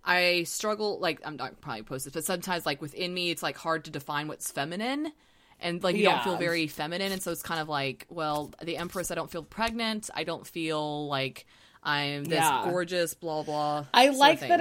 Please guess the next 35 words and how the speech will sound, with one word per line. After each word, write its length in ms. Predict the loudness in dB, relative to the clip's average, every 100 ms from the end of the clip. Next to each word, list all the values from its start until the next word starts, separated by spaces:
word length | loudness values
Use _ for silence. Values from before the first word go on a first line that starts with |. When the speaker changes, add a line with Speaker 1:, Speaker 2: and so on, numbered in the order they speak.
| 6
Speaker 2:
it 60 | 4
brings 460 | 2 4 4 2 2
the 120 | 0
meaning 600 | 2 2 2 2 2 0
more 480 | 0 2 4 4 2
open. 460 | 4 4 2 -2 2
Speaker 1:
Yeah. 180 | 2 2
Speaker 2:
Because 400 | 0 2 4 2 2
everyone, 440 | 2 4 4 2 2
I 100 | 2
mean, 120 | 2
if 120 | 2
the 120 | 4
idea 500 | 4 4 4 4 6
is 140 | 4 2
that, 340 | 4 6 4
like, 240 | 0 -2 -4
we 260 | -4 -4 -2
all 300 | 2 2 2
have 520 | 2 4 6 4 2
aspects 520 | 0 0 0 -2 -2 -4
of 80 | -6
the 80 |
divine 340 | -2 0 0 0
feminine 380 | -2 -2 -2 -2
and 260 | -4 -4
the 60 | -4
divine 280 | -4 -2 -2
masculine 720 | -4 -6 -4 -4 -2 -2 -4 -4
within 380 | -4 -2 -2
us, 260 | 0 -2 -2
like, 160 | -6 0
every 320 | 0 0 -2
single 320 | -4 -4 -4 -4
person, 560 | -4 -4 -2 -2 -2